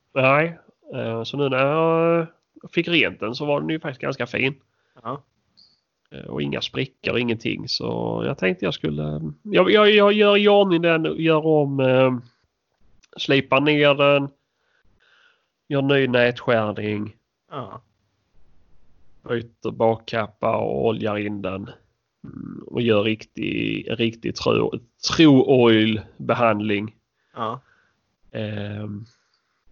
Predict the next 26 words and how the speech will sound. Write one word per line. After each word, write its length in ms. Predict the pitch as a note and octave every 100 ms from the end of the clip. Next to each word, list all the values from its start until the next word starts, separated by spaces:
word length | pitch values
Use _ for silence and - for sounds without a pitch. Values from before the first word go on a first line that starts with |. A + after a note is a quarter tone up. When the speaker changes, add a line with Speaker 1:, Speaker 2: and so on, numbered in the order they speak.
| - - - - - - -
Speaker 1:
sen 160 | C#3 A#2+
får 100 | B2+
vi 80 | B2
se 400 | - C#3+ B2+ A#2
lite. 380 | A#2+ C3+ -
Jag 100 | A#2
har 200 | A#2 B2+
ju 320 | A#2+ A#2+ B2+ A#2+ -
rengjort 800 | C3 C3+ C#3 C3+ A#2+ A#2 B2 _ - _ _ _ _ _ _ _ _ _ _ _ - _ _ _ -
alla 260 | - D3 C3
rörliga 480 | B2+ B2 B2 A2 G#2+
delar, 420 | A2+ A2+ A2+ A2
all 200 | A#2 A#2
metall 520 | A2 - B2 A#2 G#2
och 80 | G2+
kört 340 | - G#2+ G#2+ G#2
i 80 |
ultraljudstvätt 1160 | G2 G#2+ - G2 F#2+ G2+ - - G2 G2+ _ -
och, 720 | G2 G2 G2+ C#2 - F#2+ G#2+
och 100 | A2
så 120 | - A2+
här 260 | G2+ G2
och 160 | G2 G#2+
slipat 400 | A2+ G#2+ G#2 G#2+
ner 320 | A2 F#2 E2
det. 160 | F2+